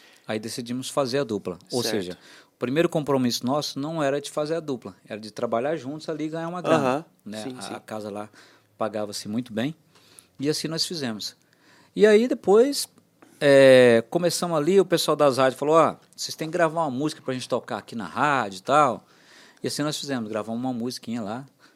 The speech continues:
Speaker 1: né, e botamos pra tocar na rádio lá, tocava, nossa primeira música.
Speaker 2: Sei. Ah, voltando um pouquinho antes,
Speaker 1: Uhum.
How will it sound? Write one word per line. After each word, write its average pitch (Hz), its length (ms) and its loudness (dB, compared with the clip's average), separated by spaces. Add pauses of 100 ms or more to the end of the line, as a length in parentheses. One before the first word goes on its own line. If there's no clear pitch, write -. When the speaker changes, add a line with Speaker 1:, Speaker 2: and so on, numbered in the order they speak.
(220)
Speaker 1:
né, 98 180 -10
e 110 40 -10
botamos 107 340 -10
pra 120 100 -14
tocar 107 280 -14
na 98 100 -10
rádio 87 320 -12
lá, 85 60 -18 (140)
tocava, - 320 -16 (140)
nossa 104 200 -16
primeira 107 360 -8
música. 95 300 -12 (120)
Speaker 2:
Sei. 117 440 -2
Ah, 131 300 8
voltando 147 360 6
um 175 40 -2
pouquinho 131 380 -4
antes, - 420 -6
Speaker 1:
Uhum. 101 240 -8